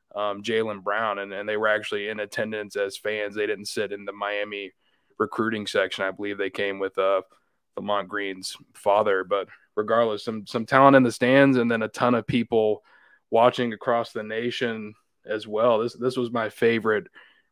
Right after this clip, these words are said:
reaction that we've gotten so far. This is from four-star defensive back commit C J Hurd and Tribe twenty-four, committed to F S U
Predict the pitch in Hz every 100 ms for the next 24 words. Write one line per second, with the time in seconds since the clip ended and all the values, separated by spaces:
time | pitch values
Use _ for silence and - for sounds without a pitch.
0 | - 113 110 117 - 113 113 107 110 113
1 | 113 110 104 110 107 107 113 107 107 113
2 | 107 120 113 107 117 107 101 - 113 -
3 | 101 104 107 107 - - _ - 117 110
4 | 95 - 113 107 98 113 110 101 101 101
5 | 98 - _ _ _ - 127 107 110 117
6 | 107 101 - 110 104 - 110 107 104 104
7 | 110 101 104 101 98